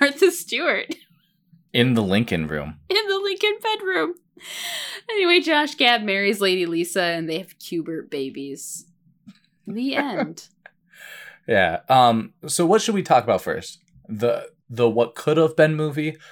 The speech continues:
Speaker 2: or why this movie is very much, uh, an allegory for Billy Mitchell being a piece of shit?
Speaker 1: Why don't you talk about Billy Mitchell? 'Cause you're just
Speaker 2: Yeah.
Speaker 1: gonna wanna talk about him until you get it off your chest.
Speaker 2: That's true. If anyone's seen, uh, either,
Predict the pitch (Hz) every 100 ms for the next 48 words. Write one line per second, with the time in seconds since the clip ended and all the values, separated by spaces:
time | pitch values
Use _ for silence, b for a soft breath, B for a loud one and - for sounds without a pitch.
0 | B B 113 104 98 101 107 110 107 104
1 | 107 101 92 92 87 82 - 92 85 80
2 | 78 85 85 - _ - 95 92 87 82
3 | 82 82 - - - 76 71 - - _
4 | 92 92 87 85 82 87 80 80 - 87
5 | 82 78 78 _ - 101 87 80 80 76
6 | 73 71 76 71 - 85 - - - -
7 | _ _ _ - 240 294 349 339 277 285
8 | 240 220 214 208 180 170 165 165 156 160
9 | 156 - 190 226 247 - - 381 359 294
10 | 240 214 175 175 156 139 135 131 139 160
11 | - 160 160 165 151 120 - 151 147 107
12 | - - - _ - - - 98 - -
13 | b b _ 151 143 196 196 160 151 -
14 | 123 120 110 101 82 85 101 87 85 78